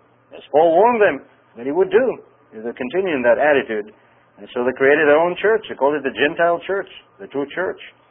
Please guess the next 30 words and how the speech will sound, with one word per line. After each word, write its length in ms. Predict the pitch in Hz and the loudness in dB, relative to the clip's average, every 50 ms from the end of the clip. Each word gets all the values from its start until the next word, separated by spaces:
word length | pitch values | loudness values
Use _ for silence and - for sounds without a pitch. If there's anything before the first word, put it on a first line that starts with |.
| _ _ _ _ _ _ _ _ - | _ _ _ _ _ _ _ _ -20
the 80 | - | -10
mother 320 | 101 117 139 147 151 160 151 - | -2 2 4 4 4 4 0 0
church, 260 | 175 190 196 170 - - - - - _ _ _ _ _ - | 0 0 0 0 -4 -8 -18 -20 -20 _ _ _ _ _ -8
the 80 | 101 | -6
holy 320 | 95 117 139 147 151 151 - | -2 2 2 2 2 2 -2
church, 320 | - 175 202 196 170 - - 120 | -2 -2 -2 -2 -2 -6 -8 -8
and 80 | 110 | -4
all 160 | 127 143 147 | -2 -2 0
those 160 | 147 160 156 - | 0 -2 -6 -4
things. 280 | - 185 185 170 143 - - _ _ _ _ _ _ _ _ - | -4 -6 -6 -6 -8 -14 -18 _ _ _ _ _ _ _ _ -6
Words 220 | 107 135 135 135 | -4 -4 -2 -2
of 80 | 135 113 | -2 0
blasphemy, 480 | - 131 156 180 - - 147 139 139 135 | 2 2 2 2 2 -4 -6 -4 -4 -4
as 80 | 120 107 120 | -4 0 0
God 160 | 127 123 - | 0 0 2
calls 220 | - 156 185 175 135 | 0 0 0 0 0
it. 160 | 160 170 - _ _ _ _ _ _ _ _ _ _ _ _ _ _ _ _ _ _ - | -4 -8 -10 _ _ _ _ _ _ _ _ _ _ _ _ _ _ _ _ _ _ -20
And 100 | 80 - | -20 -16
to 80 | - - | -12 -6
this 220 | - 131 135 135 | -4 -4 -4 -2
very 240 | 127 135 147 147 147 | 0 2 4 4 4
day, 240 | 135 147 180 180 160 - _ _ _ _ _ _ - | 4 2 2 0 -4 -10 _ _ _ _ _ _ -12
they 80 | 90 | -10
rule 240 | 90 110 120 123 123 | -6 -4 -2 2 2
over 160 | 127 110 117 | 2 2 2
nations 480 | 110 110 127 147 165 151 - 156 147 135 - 117 | -2 0 -2 -4 -4 -4 -8 -10 -10 -8 -8 -8
and 140 | 107 101 | -8 -4
tongues 300 | - 143 143 147 151 143 143 | 0 2 2 2 0 -4 -6
and 100 | 143 131 127 | -6 -6 -4
peoples, 340 | 165 190 190 - 135 139 | -4 -4 -4 -2 -4 -4